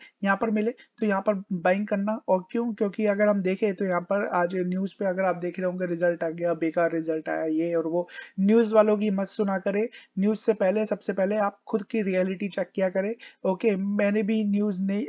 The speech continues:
मैंने न्यूज़ सुनी but मैंने कोई रिएक्ट नहीं किया, सिंपल यहाँ पर मैंने यहाँ पर पहले, सबसे पहले रिजल्ट निकाले, रिजल्ट निकाल के मैं यहाँ पर नीचे गया और नीचे जाने के बाद हमने यहाँ पर पढ़े रिजल्ट। और आपको भी रिजल्ट कैसे लगे आप खुद बता दीजिएगा,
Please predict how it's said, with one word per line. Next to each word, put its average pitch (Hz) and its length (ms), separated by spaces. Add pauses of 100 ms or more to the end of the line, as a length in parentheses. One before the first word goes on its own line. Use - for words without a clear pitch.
मैंने 202 260
न्यूज़ 208 220
सुनी 233 360 (280)
but 202 80
मैंने 220 200
कोई 233 180
रिएक्ट 208 300
नहीं 214 100
किया, 220 280
सिंपल 208 400
यहाँ 190 200
पर 196 100
मैंने 196 260
यहाँ 180 260
पर 175 180
पहले, 165 300
सबसे 165 240
पहले 165 220
रिजल्ट 170 460
निकाले, 202 300 (400)
रिजल्ट 226 380
निकाल 208 300
के 202 120
मैं 202 120
यहाँ 185 140
पर 175 140
नीचे 170 300
गया 220 220 (300)
और 185 60
नीचे 202 240
जाने 185 280
के 180 60
बाद 185 160
हमने 165 220
यहाँ 151 120
पर 147 200
पढ़े 190 140 (140)
रिजल्ट। 151 540
और 165 120
आपको 170 300
भी 175 220
रिजल्ट 170 360 (180)
कैसे 170 260
लगे 185 220
आप 214 180
खुद 190 220
बता 175 240
दीजिएगा, 175 400